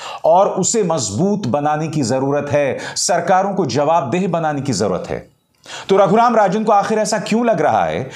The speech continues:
कि देश को सांप्रदायिक सौहार्द की जरूरत है? उन्हें क्यों लग रहा है कि देश का लोकतंत्र कमजोर हो रहा है? और उन्हें क्यों लग रहा है कि भारत को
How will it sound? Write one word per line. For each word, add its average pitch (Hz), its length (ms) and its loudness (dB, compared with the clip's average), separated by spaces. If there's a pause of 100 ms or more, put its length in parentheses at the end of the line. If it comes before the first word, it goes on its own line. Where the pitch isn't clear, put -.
(200)
कि 139 80 0
देश 180 260 0
को 170 100 0
सांप्रदायिक 135 640 0
सौहार्द 165 480 0
की 147 100 0
जरूरत 95 360 -2
है? - 160 -10 (380)
उन्हें 208 260 2
क्यों 254 220 2
लग 214 160 2
रहा 190 200 4
है 208 100 2
कि 190 100 -2
देश 175 260 -2
का 175 100 2
लोकतंत्र 180 500 0
कमजोर 139 380 0
हो 113 140 -2
रहा 104 200 4
है? 151 140 0
और 165 340 2
उन्हें 170 280 -2
क्यों 185 200 0
लग 131 140 0
रहा 117 220 2
है 127 140 -2
कि 131 120 -2
भारत 127 400 0
को 80 360 -4